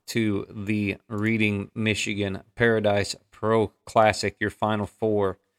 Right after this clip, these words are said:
In fourth place and a check for eight thousand dollars, we have Heather Island, Lefty Gone, Michael Ward. In third place and a check for ten thousand dollars,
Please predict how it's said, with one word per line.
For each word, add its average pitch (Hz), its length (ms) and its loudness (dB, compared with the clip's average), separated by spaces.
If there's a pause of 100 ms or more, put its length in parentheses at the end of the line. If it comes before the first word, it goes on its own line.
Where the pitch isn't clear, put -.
(200)
In 113 400 2
fourth 117 380 0
place 98 480 2
and 107 200 -2
a 101 80 2
check 104 380 2
for 107 220 -4
eight 107 280 0
thousand 101 380 2
dollars, 98 340 2
we 104 140 -4
have 107 180 4
Heather 127 320 2
Island, 98 420 0
Lefty 135 340 2
Gone, 98 500 0 (360)
Michael 104 460 0
Ward. 95 460 0 (460)
In 113 180 2
third 135 320 4
place 92 460 0 (200)
and 101 100 0
a 95 40 -4
check - 360 2
for 107 140 -4
ten 156 480 -2 (100)
thousand 95 320 4
dollars, - 440 -2